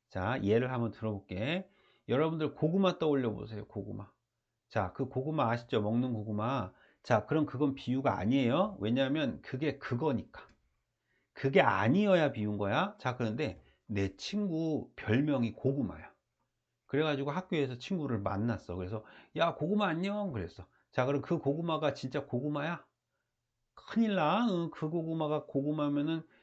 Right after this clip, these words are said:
걔가 고구마가 걸어온 거야. 큰일 나지, 그지? 응, 이거 무슨 호러 영화도 아니고, 그지? 그럼 그 고구마는 그게 아니지.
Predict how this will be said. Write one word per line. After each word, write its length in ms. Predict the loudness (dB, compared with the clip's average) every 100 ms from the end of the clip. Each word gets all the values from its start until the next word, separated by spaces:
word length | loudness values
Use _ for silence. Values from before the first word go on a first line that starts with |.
| _ _
걔가 420 | -6 -2 0 -2 0
고구마가 560 | 2 2 4 2 2
걸어온 440 | -2 0 0 0 2
거야. 340 | 4 2 -2
큰일 300 | -4 0 2
나지, 260 | 2 0 0
그지? 340 | 0 -2 0 0
응, 260 | 0 0
이거 160 | 0 -2
무슨 200 | -2 -6
호러 260 | -2 0 2
영화도 400 | 2 0 0 -2
아니고, 260 | -2 -4
그지? 340 | -6 -4 -4 -6 _
그럼 220 | -4 -4
그 140 | -4 -4
고구마는 580 | -2 -2 0 0 0
그게 240 | -2 -2 0
아니지. 560 | 2 2 2 0 -4